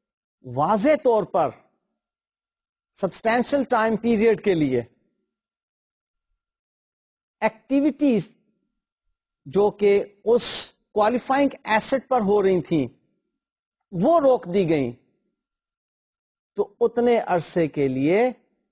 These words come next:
ہم انٹرسٹ کی کیلکولیشن نہیں کریں گے، borrowing cost کی کیلکولیشن نہیں کریں گے۔ آئیے اس بات کو بھی ایک ایگزامپل کے ذریعے سے سمجھتے ہیں۔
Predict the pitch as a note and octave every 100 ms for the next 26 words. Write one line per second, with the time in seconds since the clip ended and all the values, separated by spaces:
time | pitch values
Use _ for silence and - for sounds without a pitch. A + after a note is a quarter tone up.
0 | _ _ _ _ _ - G#3+ C4 C#4 -
1 | _ _ _ _ _ _ _ _ _ _
2 | _ _ G#3 G#3 G#3+ B3 - - A3+ G3+
3 | F#3+ F3+ - F3+ F3+ - G3 F3 D#3 F3+
4 | E3+ D#3 D3+ D3+ E3 D3+ C#3+ D3+ E3+ C#3+
5 | D3 C#3+ - F#3 D3+ C3+ C#3+ D3 - G#3
6 | G3+ G#3+ D3+ A#2 A2+ - _ _ _ -
7 | C4+ B3 - - F3+ F3 D#3+ F3 E3 G3
8 | F#3+ - D#3 C3 F3 E3 F3 C#3+ D3 C3
9 | C3 C3 - - C#3+ B2+ - A2+